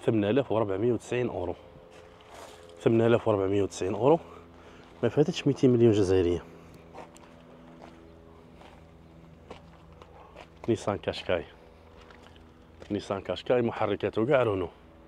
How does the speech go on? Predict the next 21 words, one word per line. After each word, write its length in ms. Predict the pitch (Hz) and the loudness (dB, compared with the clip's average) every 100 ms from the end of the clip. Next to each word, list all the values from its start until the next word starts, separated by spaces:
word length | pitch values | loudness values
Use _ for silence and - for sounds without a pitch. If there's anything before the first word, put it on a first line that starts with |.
| - - - - - - - - - - | -20 -20 -20 -20 -20 -20 -20 -20 -20 -8
ان 60 | 107 | -8
سانك 360 | - 120 92 | -4 -4 -4
دي 60 | 107 | -8
سي 200 | - 123 | -4 -2
لا 120 | 113 | 0
سون 240 | - 104 85 | -2 -6 -4
ديس، 340 | 85 - - - - - - - - | -8 -10 -20 -20 -20 -20 -20 -20 -10
ألفين 320 | 104 - 123 | -8 -2 0
وستاش، 400 | 107 - 143 135 | 0 2 2 2
ماشية 240 | 113 - 101 | -2 -4 0
مية 140 | 120 | 0
وثمانية 320 | 120 110 104 | 0 0 -2
وخمسين 400 | 98 104 - 127 | -2 -4 -4 -2
ألف، 80 | 143 - - | -2 -6 -14
اثناش 440 | - 143 139 - | -2 2 2 0
ألف 280 | 117 123 - | 0 0 0
أورو. 280 | 98 85 82 - - - - - - - | -4 -4 -6 -14 -20 -20 -20 -20 -20 -4
وكاين 340 | 226 - 254 135 | -2 4 6 6
سيارات 440 | - 113 107 101 | 6 6 6 6
خوتي 240 | - 92 87 | 2 -2 0
العزاز، 340 | 76 78 - | -4 -8 -14